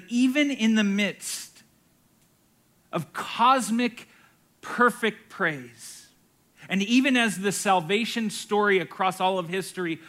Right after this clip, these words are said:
unfolds, even in heaven, there is this notable, palpable, brief pause for the coming woes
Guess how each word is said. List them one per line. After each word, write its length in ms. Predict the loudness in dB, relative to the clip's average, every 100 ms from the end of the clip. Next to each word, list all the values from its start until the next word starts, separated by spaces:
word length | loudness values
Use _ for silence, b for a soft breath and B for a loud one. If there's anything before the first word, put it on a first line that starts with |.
| B -4
unfolds, 880 | -2 -2 -2 -2 -2 -4 -10 -18 -20 B B B
even 440 | 0 2 2 2
in 140 | 2 0
heaven, 580 | 0 -2 -2 -6 -8 -16 b b b b
there 140 | -2 0
is 200 | 0 -2
this 500 | -4 -2 -6 -12 -18 b b _
notable, 800 | -6 0 2 0 -2 -6 -8 -12
palpable, 680 | -10 0 0 2 -6 -6 -8
brief 520 | -8 -10 -8 -8 -10 _
pause 880 | -20 -8 -6 -6 -8 -20 -20 -20 -20 _ _ _ _ _ _ _ _ _ _ _ _ _
for 160 | -10 -10
the 100 | -8
coming 420 | -6 -6 -6 -8
woes 600 | -8 -8 -14 -20 -20